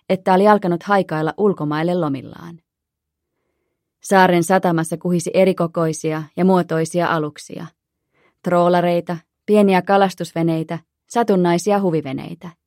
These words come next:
Jessistä tuntui, kuin hän olisi lähtenyt täältä vasta eilen. Tuttu suolaisen meriveden ja kalanhaju toi mieleen paljon onnellisia muistoja. Hän ei ollut osannut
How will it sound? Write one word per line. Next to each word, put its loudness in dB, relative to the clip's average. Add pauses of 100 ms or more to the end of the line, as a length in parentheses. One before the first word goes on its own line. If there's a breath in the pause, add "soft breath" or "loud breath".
(880)
Jessistä 2
tuntui, 0
kuin 0
hän 0
olisi -2
lähtenyt 0
täältä 0
vasta -4
eilen. -4 (840)
Tuttu 0
suolaisen 4
meriveden 0
ja -4
kalanhaju -2 (320)
toi 4
mieleen 4
paljon 2
onnellisia 0
muistoja. -6 (1300)
Hän 2
ei 6
ollut 4
osannut 2